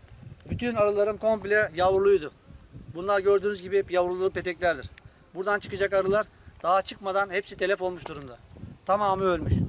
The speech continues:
Hepsi ziyan oldu gitti. Gördüğünüz gibi milyonlarca arı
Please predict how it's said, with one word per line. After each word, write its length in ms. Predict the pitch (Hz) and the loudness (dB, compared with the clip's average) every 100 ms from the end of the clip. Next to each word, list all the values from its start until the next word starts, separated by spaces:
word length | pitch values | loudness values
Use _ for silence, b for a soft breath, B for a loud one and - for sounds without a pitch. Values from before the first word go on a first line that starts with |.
| - - - | -6 -12 -8
Hepsi 280 | 220 202 190 | -4 -4 -2
ziyan 260 | 175 185 | 2 2
oldu 180 | 180 165 | 2 -2
gitti. 300 | 156 147 135 - - - - _ - _ _ - 554 - - _ | -6 -12 -12 -12 -12 -20 -20 _ -20 _ _ -20 -20 -20 -20 _
Gördüğünüz 440 | 160 196 226 240 220 | -4 -2 -2 -6 -6
gibi 180 | 196 | -8
milyonlarca 640 | 165 202 226 220 220 196 202 | -8 -6 -6 -4 -4 -4 -2
arı 220 | 196 208 | -2 -4